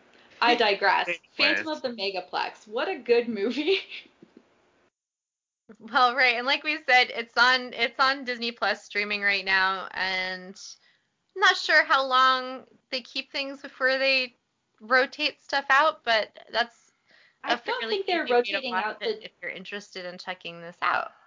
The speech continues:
Speaker 1: Yeah, I don't think they're rotating out the original content. Um,
Speaker 3: Okay. Well, 'cause they
Speaker 1: so
Speaker 3: own the license to it, so.
Speaker 1: Yeah, exactly. So they can just show the D coms whenever. Good for them.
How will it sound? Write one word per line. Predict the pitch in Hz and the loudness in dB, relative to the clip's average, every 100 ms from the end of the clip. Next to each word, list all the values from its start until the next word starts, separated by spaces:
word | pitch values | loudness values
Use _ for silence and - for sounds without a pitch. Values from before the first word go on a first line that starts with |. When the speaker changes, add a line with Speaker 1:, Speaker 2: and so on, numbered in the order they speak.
| _ _ _ | _ _ _
Speaker 1:
Yeah, | 233 202 - | -8 -4 -2
I | 247 | -2
don't | 240 339 | -2 -2
think | 381 392 | -4 -4
they're | 392 | -2
rotating | 269 247 277 247 208 | 0 -2 -4 -6 -4
out | 226 | -4
the | 294 269 | -4 -4
original | 190 233 208 | -4 -4 -8
content. | - 160 170 101 104 - _ - | -6 -6 -2 -2 -4 -8 _ -8
Um, | 202 196 180 175 170 190 - | -4 -2 -2 -4 -10 -8 -2
Speaker 3:
Okay. | 165 156 _ 247 | -2 -4 _ -2
Well, | 302 | -2
'cause | 349 349 | 0 2
they | 247 311 | 4 6
Speaker 1:
so | 349 | 6
Speaker 3:
own | 330 | 4
the | - - _ | -4 -10 _
license | 262 - | -20 -6
to | 214 | -4
it, | - - | -4 0
so. | 185 170 170 _ _ _ _ | 2 2 -2 _ _ _ _
Speaker 1:
Yeah, | 247 233 175 | 0 2 2
exactly. | 226 226 220 165 | 4 2 0 -8
So | - 214 | -6 -4
they | 233 | -4
can | 294 | -4
just | 226 - | -6 -6
show | 202 | -6
the | 185 | -4
D | 196 202 | -4 -6
coms | 185 170 160 170 - _ - | -2 -2 -4 -10 -18 _ -14
whenever. | 202 202 185 185 233 - 90 - - | -6 -4 0 0 0 -2 -2 -4 -4
Good | 233 226 | -4 -4
for | 175 | -8
them. | - 98 - | -6 -6 -8